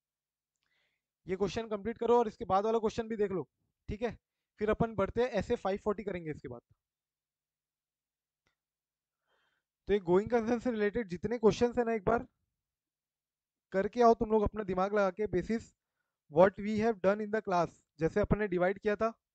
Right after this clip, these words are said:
ठीक है, material uncertainty है या material uncertainty नहीं है, going concern basis of accounting inappropriate है क्या, वो पूरा पूरा तुम लोग bifurcate करोगे। And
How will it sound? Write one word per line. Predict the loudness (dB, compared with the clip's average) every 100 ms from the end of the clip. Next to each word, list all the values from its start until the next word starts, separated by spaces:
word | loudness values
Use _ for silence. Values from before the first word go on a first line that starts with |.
| _ _ -14
ठीक | -2
है, | -2
material | 0 0 0 0
uncertainty | -2 -4 -4 -8 -6 -4
है | -2 -4 -8
या | -6
material | -4 -4 -4
uncertainty | -6 -6 -8 -10 -12
नहीं | -10 -6
है, | -8
going | 0 0 2
concern | -4 -4
basis | -6 -4 -2
of | -2
accounting | 0 -2 -4 -10
inappropriate | -8 -2 0 0 -2 -2
है |
क्या, | -4 -6 -6 _ _ _ _ _ _ _ _ _ _ _ _ _ _ _ _ _ _ _ _ _ _ _ -4
वो | 0
पूरा | 6 6
पूरा | 6 4
तुम | 4 6
लोग | 6 6 0 0
bifurcate | 0 2 -2 -4
करोगे। | 4 4 4 -2 -10 _ _ _ _ _ _ _ _ _ _ _ _ _ _ _ _ _ -8
And | -6 -4